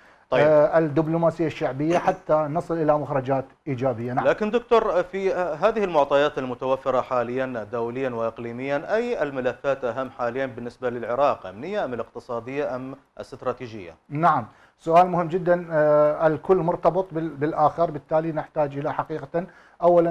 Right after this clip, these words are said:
Speaker 2: الجانب الأمني. الحمد لله الآن الأمن مستتب نوعًا ما في العراق. آه، هنالك خروقات في شمال العراق. آه، نحن حقيقة كبلد، آه، لا نقبل بالاعتداء على أي جار، سواء كان على ال-، على الجارة إيران أو على تركيا أو على دول الجوار العربي،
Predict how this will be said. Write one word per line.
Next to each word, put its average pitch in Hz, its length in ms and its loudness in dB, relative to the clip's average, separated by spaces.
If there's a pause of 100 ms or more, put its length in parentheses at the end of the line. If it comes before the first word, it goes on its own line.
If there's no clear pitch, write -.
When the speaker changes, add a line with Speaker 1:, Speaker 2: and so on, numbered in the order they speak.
(100)
Speaker 2:
الجانب 151 340 2
الأمني. 156 340 -2
الحمد 143 280 -4
لله 139 180 0
الآن 143 260 -2
الأمن 147 420 -4
مستتب 147 680 -4
نوعًا 139 420 -2
ما 131 240 -4
في 139 120 -10
العراق. 131 340 2 (420)
آه، 165 240 4
هنالك 175 500 2
خروقات 160 560 0
في 147 120 -8
شمال 151 260 -4
العراق. 147 340 0 (100)
آه، 143 100 -4
نحن 143 480 -4
حقيقة 151 440 -4 (120)
كبلد، 139 380 -2 (480)
آه، 151 220 2
لا 160 300 6
نقبل 156 320 0
بالاعتداء 147 500 0
على 151 320 2
أي 170 140 2
جار، 139 240 2
سواء 131 240 0
كان 143 200 -4
على 131 440 -2
ال-، 127 400 -4
على 135 240 -8
الجارة 135 300 -2
إيران 175 340 -4
أو 143 120 -6
على 127 200 -2
تركيا 185 320 -4
أو 196 100 0
على 190 200 -2
دول 170 220 0
الجوار 160 280 -2
العربي، 156 420 -2